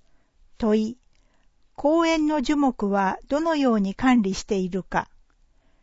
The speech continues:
答え。都市公園の樹木は、都市公園台帳において調書を作成し、指定管理者が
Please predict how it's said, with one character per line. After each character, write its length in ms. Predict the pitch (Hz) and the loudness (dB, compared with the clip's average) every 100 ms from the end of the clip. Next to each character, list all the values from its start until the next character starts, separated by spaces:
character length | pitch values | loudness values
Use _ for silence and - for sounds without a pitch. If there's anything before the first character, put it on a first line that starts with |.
| _ _ _ | _ _ _
答 360 | - 226 - 240 | -8 -4 0 0
え。 200 | 196 240 - _ _ _ _ _ _ _ - | 0 -8 -18 _ _ _ _ _ _ _ -12
都 160 | - 226 | -4 -2
市 140 | - | -2
公 300 | - 349 339 | -2 2 2
園 200 | 269 220 | 2 2
の 140 | 208 | 0
樹 160 | 190 240 | 0 2
木 320 | 233 202 196 | 0 0 -4
は、 260 | 196 190 240 - _ _ - - | -2 -2 -4 -16 _ _ -20 -6
都 160 | 247 | -4
市 160 | 226 - | -4 -6
公 340 | - 320 320 | -2 0 2
園 200 | 311 311 | 2 0
台 260 | 302 302 254 | 2 2 0
帳 280 | - 220 208 | 0 0 0
に 140 | 196 | 0
お 140 | 233 | 0
い 80 | 226 | 0
て 420 | - - 202 196 - | -2 -2 0 0 -6
調 240 | - 311 | -4 -2
書 200 | 277 220 | 0 -2
を 60 | 196 | -2
作 300 | - 196 - | -2 -6 -6
成 300 | - 220 208 | -6 -2 -2
し、 340 | - 208 220 - - _ - | -4 -6 -6 -10 -20 _ -16
指 200 | - - | -10 -4
定 240 | 294 302 | 2 2
管 300 | 294 285 294 | 4 2 2
理 100 | 285 | 2
者 180 | 269 214 | 0 0
が 300 | 196 185 180 | 0 -2 -4